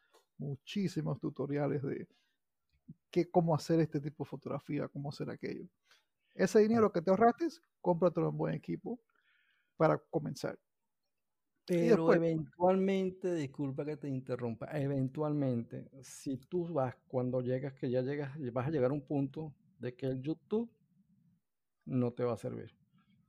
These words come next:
Speaker 2: Porque hay muchas técnicas, te lo digo por mi, o sea, por mi experiencia personal, pues yo lo hice, yo el YouTube mío fue mi mejor amigo.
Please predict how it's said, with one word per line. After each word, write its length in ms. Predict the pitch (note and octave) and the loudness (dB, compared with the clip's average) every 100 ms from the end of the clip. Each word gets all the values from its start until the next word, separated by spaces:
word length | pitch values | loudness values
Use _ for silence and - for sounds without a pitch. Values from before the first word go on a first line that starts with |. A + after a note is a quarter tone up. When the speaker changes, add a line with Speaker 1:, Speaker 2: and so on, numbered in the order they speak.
| _ _ _ | _ _ _
Speaker 2:
Porque 240 | B2+ A#2+ | -6 -2
hay 80 | C#3 | -2
muchas 460 | F3 A3 G#3 F#3+ E3+ _ | 0 0 -2 -8 -10 _
técnicas, 680 | - F3+ C#3+ B2+ - C3+ C3 - _ _ _ | 0 2 2 -2 -4 -6 -6 -10 _ _ _
te 100 | A#2+ | 2
lo 140 | A2+ | 2
digo 260 | G#2 G#2 A#2 | 0 -4 -6
por 160 | G#3 | -4
mi, 160 | F3 A2 | -2 -4
o 140 | G#2 | -6
sea, 280 | G#2 C3 F2+ - _ | -4 -2 -2 -8 _
por 100 | G#2+ | -8
mi 80 | |
experiencia 560 | G#2 - G2+ G#2 G2 D3 | -6 -6 -6 -6 -6 -6
personal, 560 | - F3 - B2+ C3+ - | -4 -4 -4 -4 -4 -6
pues 140 | G2+ G2 | -10 -8
yo 120 | A2 | -4
lo 180 | C3 D3 | -2 0
hice, 320 | A3+ - G2 | 0 -4 -10
yo 100 | G2+ | -8
el 80 | G2+ | -6
YouTube 400 | A#2+ C3 F3+ A#3+ - | -8 -6 -6 -6 -6
mío 180 | C#3+ | -6
fue 140 | F#3+ C#3+ | -4 -2
mi 140 | C#3 | -2
mejor 240 | E3 B2+ C#3 | -2 0 0
amigo. 380 | C#3 D#3 A2+ | 0 -2 -4